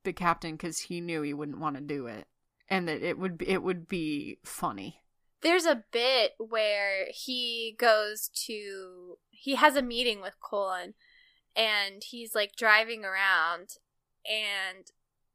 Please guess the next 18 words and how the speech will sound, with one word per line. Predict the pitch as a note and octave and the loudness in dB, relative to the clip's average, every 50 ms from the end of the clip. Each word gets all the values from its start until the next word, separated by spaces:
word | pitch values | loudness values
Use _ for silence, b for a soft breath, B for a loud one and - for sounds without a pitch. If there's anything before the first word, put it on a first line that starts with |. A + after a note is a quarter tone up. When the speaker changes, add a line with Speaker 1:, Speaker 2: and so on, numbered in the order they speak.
| _ _ _ - | _ _ _ -6
Speaker 2:
you | B3 B3+ | -6 0
know, | B3 A3+ G#3 F#3 F#3 A3 | 2 4 6 6 4 4
his | - - B3+ A#3+ A3+ | 2 0 0 0 0
assistant | A3+ A3+ A3+ - - F4+ A4+ A4+ - - - B3 G#3+ F#3+ - - | -2 -6 -6 -2 4 4 4 4 4 2 2 2 2 2 0 -2
is, | G#3 A3+ A3 | -4 -4 -2
like, | - F#3+ D#3+ - - - | -2 -4 -4 -4 2 8
talking | B3 D4+ G4 F#4+ F4+ D4+ C4 | 10 10 10 10 6 2 2
to | A#3 | -2
him | A3+ G#3+ G3 F#3 | -4 -8 -10 -10
about | F#3 - F3+ F3+ F3+ F#3 | -4 0 2 2 4 2
it, | F#3 D#3+ - | 0 -2 -2
and | - A3 | -4 -8
he's | G#3 A#3 A3 - | -10 -12 -8 -8
like, | A3 G#3+ - | -8 -8 -4
"Well, | - B3 B3+ B3 B3 A#3 A3+ A3 G#3+ G#3 G#3 G#3+ b b b b b b b b b _ _ _ _ _ | 4 12 12 12 12 12 12 12 8 6 2 -2 b b b b b b b b b _ _ _ _ _
even | - D4+ F4 C#4 D#4+ D#4+ - | 4 4 4 6 4 2 4
though | D#4+ C#4+ C4 A#3 A3 A3 A3 A3 A3 _ | 6 6 8 8 6 6 2 -2 -4 _
there's | A3+ G#3+ G#3 G#3 G#3+ - | -2 0 0 -2 -4 -8